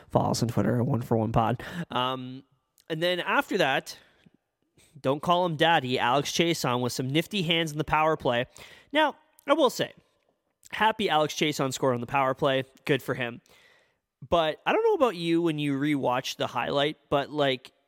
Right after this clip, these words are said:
the way he got the puck and scooped it in was very slow motion for me. <laughs> Like, I was like, "I, wait a minute, he actually did that? He actually scored on that?" Because the way he actually held the puck and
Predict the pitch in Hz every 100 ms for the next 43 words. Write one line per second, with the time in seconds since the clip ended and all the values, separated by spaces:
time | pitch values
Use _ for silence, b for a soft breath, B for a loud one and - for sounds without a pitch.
0 | _ - _ 165 - 151 139 156 214 285
1 | 240 208 143 156 175 - - - 156 -
2 | - 139 - - 175 165 135 151 143 120
3 | 113 143 143 151 147 - - 135 139 127
4 | 131 147 165 156 170 165 190 - 254 -
5 | 214 - - B B - 185 196 202 180
6 | 180 - B B B B - - - 175
7 | 180 165 123 165 208 - 196 143 151 202
8 | 180 160 170 - 160 - 147 151 175 196
9 | 226 - 175 185 165 156 156 190 202 202
10 | 170 175 170 139 160 160 151 - 143 -
11 | - 147 135 135